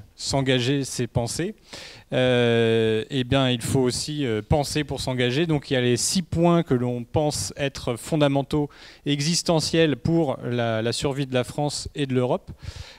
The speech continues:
Euh, donc, euh, vous les verrez, bah, en vous abonnant déjà au journal, si ça n'est pas déjà fait. Et, euh,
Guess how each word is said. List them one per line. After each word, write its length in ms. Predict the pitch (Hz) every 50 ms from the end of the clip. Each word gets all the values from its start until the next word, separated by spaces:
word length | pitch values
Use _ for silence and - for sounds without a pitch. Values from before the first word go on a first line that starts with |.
| - -
Euh, 800 | - 127 123 120 120 117 113 113 113 110 110 107 104 104 104 104
donc, 320 | 104 113 127 127 123 - -
euh, 100 | 117 113
vous 180 | 110 113 123
les 120 | 123 127 117
verrez, 340 | 117 127 120 113 127 127 127
bah, 300 | 117 110 101 101 101 104
en 80 | 113 117
vous 220 | 113 123 117 117
abonnant 420 | 123 120 120 120 120 127 131 123
déjà 340 | 120 113 120 113 113 123 120
au 60 | 113
journal, 440 | 113 113 113 113 117 147 202 214 151 113 - - - - - -
si 120 | - 127
ça 140 | - - 120
n'est 80 | 120
pas 160 | 117 - 131 123
déjà 180 | 117 120 117
fait. 260 | - - 160 190 214 - - - - - - - -
Et, 360 | - 160 160 170 185 185 180 151
euh, 760 | 135 131 127 123 120 117 113 117 113 113 110 110 110 107